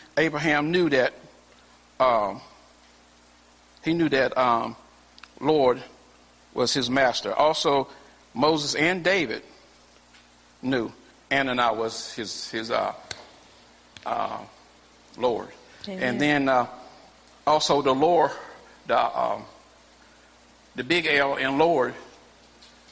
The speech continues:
Speaker 1: mean Anani, and the little, little, um,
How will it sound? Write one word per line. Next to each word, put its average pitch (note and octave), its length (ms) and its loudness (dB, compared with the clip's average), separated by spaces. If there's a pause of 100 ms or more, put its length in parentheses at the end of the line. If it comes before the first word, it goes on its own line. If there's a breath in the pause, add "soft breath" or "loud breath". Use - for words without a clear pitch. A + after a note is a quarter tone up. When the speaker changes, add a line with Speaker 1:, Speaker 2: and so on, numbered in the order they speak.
(140)
Speaker 1:
mean C3 220 -4
Anani, A#2+ 600 -2
and A#2 120 -6
the A#2+ 60 -6
little, C3 260 0 (320)
little, C3 460 -2
um, A2+ 280 0